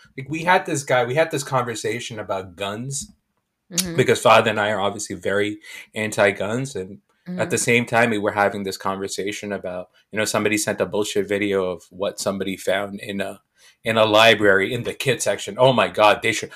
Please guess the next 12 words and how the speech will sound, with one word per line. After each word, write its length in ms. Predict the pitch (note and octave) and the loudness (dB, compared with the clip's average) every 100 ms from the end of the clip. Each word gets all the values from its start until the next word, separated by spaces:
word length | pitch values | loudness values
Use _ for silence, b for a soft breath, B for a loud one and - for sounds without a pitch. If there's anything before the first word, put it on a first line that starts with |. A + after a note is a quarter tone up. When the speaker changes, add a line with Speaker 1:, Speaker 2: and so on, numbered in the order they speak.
| - | 0
Speaker 1:
I 140 | A2+ A#2 | 6 6
don't 160 | A#2 | 6
wanna 180 | A2 G#2+ | 4 2
be 140 | G#2 | 0
seeing 340 | G#2 A#2 G#2 G2+ | -2 -2 -4 -6
penises 580 | - A#2+ G#2 - F#2+ F#2+ | -6 -2 -2 -2 -6 -6
in 100 | F2+ | -10
the 80 | |
kid 220 | F#2+ A2+ - | -8 -8 -6
section. 460 | - F#2+ - F#2+ | -8 -10 -12 -12
It's 100 | C3 | -4
like, 200 | G3+ F#3+ | -2 -2